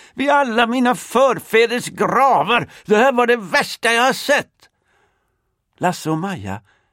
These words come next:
kliver av sina cyklar och går närmare. Det är Muhammed Karat som är rasande och skriker rakt ut.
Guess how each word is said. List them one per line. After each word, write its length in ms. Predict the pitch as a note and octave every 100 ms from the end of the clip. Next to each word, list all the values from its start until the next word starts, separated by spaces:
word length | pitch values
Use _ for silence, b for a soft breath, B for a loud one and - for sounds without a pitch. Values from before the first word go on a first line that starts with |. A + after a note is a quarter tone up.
| _
kliver 260 | C#3 D3+ E3
av 160 | B2+
sina 280 | A2 A#2 G2+
cyklar 600 | - D#3+ - - F#2+ F#2+ _ b
och 120 | -
går 100 | B2
närmare. 520 | B2 D3 F#2+ F#2+ B2+ - _ _ _ _ _ _ _ _ _ _
Det 100 | -
är 120 | C#3+
Muhammed 640 | C#3+ E3 C3+ D3 C#3+ D3+ -
Karat 680 | E3 D#3 G3+ - - _ - _ _ _
som 180 | - C#3
är 100 | C#3
rasande 880 | B2 F#3+ A#2+ - - D3+ F3 G#2+ - _ _
och 140 | -
skriker 720 | D3+ - D3 C3 F3+ A#3 - D#3
rakt 460 | G#2 C#3+ E3+ -
ut. 480 | - F3 D#3+ _ _